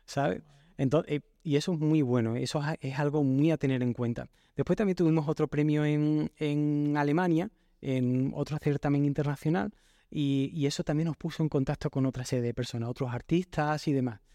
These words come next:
Speaker 1: Entonces, claro, empiezas ahí a tener esas conexiones, eh, que, que te van a llevar a, a otros sitios muy importantes, ¿no? Y, y otro tema también importante son las redes sociales.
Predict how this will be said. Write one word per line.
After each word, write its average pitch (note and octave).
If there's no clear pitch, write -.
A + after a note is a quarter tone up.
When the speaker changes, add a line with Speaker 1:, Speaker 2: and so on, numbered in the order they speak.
Speaker 1:
Entonces, D#3
claro, E3+
empiezas E3
ahí F#3+
a G3
tener D#3+
esas E3
conexiones, E3
eh, C3+
que, B2
que C3
te C3+
van C3
a D3
llevar D3+
a, C3
a B2
otros C#3
sitios D3
muy C3+
importantes, A#2
¿no? E3+
Y, D3
y E3
otro F#3
tema F#3+
también C3+
importante D#3
son D3+
las C3
redes A#2+
sociales. A2